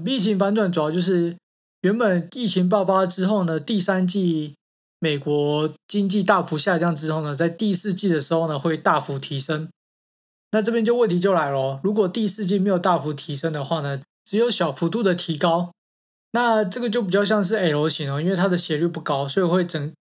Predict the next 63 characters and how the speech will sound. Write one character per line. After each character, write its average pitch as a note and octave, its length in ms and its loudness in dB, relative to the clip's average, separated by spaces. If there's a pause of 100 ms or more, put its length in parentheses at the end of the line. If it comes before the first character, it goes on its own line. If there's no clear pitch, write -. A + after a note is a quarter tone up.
(100)
整 D3+ 140 -2
个 D3 120 -2
会 F#3 120 2
呈 F3 160 -2
现 E3+ 100 0
一 F3 40 0
个 E3+ 120 0
L C#3 300 -2
的 C3+ 100 -4
形 C#3 240 -6
状 D3 220 -2
这 D3 80 -4
样 B2+ 140 -8
子。 F3 240 -12 (680)
那 G#3+ 260 2
这 G#3 140 -2
个 G#3+ 100 2
问 A3 160 2
题 E3+ 140 -2
就 F3+ 140 0
比 F3 60 -8
较 E3+ 120 0
严 C#3 240 -6
重。 D3+ 240 -8 (580)
所 C4+ 160 -2
以 C4+ 60 2
呢， A3 160 2
如 A3+ 180 0
果 F3+ 480 2 (460)
美 E3 180 0
国 F3 220 2
呈 G3 180 -2
现 A#3 160 0
L F3+ 320 2
型 F3+ 200 -2
的 E3+ 120 0
经 F#3+ 200 -2
济 G#3 120 0
情 E3+ 220 -4
况 D#3+ 240 -2
呢， C3+ 320 -8 (120)
那 G3 220 0
时 F3+ 240 -4
间 G#3+ 240 2
拖 G#3+ 280 0
越 A3 200 2
长 D3+ 240 -4
的 D3 140 -4
话 F3 240 -2
呢， C#3+ 220 -4
那 F#3 220 2
债 G3+ 320 0
务 G#3 180 2
人 D#3+ 100 0
的 D#3+ 100 0
还 D#3 240 0
债 G3 180 4
能 F3 320 -2
力 F#3+ 120 2
的 E3+ 80 2
问 F#3 220 2
题 C#3+ 160 -6
呢， C#3 260 -6